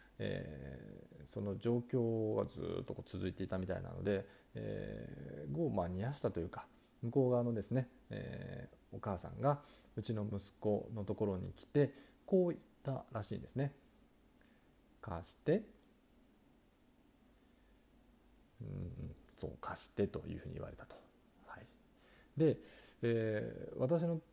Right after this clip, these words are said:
妻はですね、とっさに、あの、長男にこう言ったんです。「どうぞできる？」と。「どうぞしてあげられる？」って長男に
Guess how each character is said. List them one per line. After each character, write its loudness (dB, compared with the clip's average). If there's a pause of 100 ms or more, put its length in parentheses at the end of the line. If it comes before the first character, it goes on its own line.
妻 4
は 0
で -6
す -10
ね、 0 (120)
と 2
っ 2
さ -2
に、 4
あ 0
の、 -6
長 4
男 0
に -6
こ 2
う 6
言 2
っ -12
た 0
ん 0
で -8
す。 -18 (400)
「ど 4
う 4
ぞ 2
で 4
き 0
る？」 2 (340)
と。 -12 (800)
「ど 6
う 6
ぞ 2
し -8
て 2
あ 2
げ 2
ら 4
れ 2
る？」 2
っ 0 (240)
て -4
長 -2
男 -2
に -8